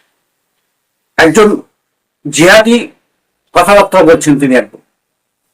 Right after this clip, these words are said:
কলকাতাকে তিনি একদম দখল করে নেবেন, তার জন্য ওনার আর কোনো ফাইটার জেট ফেট কিছুই লাগবে না। তারপরে একটু পার্টিকুলার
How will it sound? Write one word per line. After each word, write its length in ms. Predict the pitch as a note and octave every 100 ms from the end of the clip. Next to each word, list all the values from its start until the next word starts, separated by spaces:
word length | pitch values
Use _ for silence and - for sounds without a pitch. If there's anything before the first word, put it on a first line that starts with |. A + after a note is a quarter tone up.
| _ _ _ _ -
কলকাতাকে 500 | G3+ G3 G#3+ A3 G3
তিনি 120 | F3+ G3
একদম 180 | D#3+ F#3 D#3+
দখল 200 | C#3+ F3+ F#3
করে 140 | F3+ F#3
নেবেন, 200 | E3+ G#3 G#3+ - _ _ _ _ _ -
তার 140 | E3 D#3
জন্য 160 | A3+ A3+ A3+
ওনার 180 | G#3 G#3
আর 60 | F#3+ -
কোনো 160 | G3 - - _ _ _ _ _ _
ফাইটার 340 | E3 F#3 G#3+ F#3+
জেট 160 | F3 F#3+ -
ফেট 120 | F#3+ F#3
কিছুই 240 | D#3 G3+ F3+
লাগবে 240 | - D3+ -
না। 60 | - _ _ _ _ _ _ _ _ _ _ _ _ _ _ _ _ _
তারপরে 420 | - F#3 F#3+ A3 A3
একটু 180 | G#3+ - G3+ D4 _ _ -
পার্টিকুলার 520 | F3+ A#3 G#3+ G#3+ G#3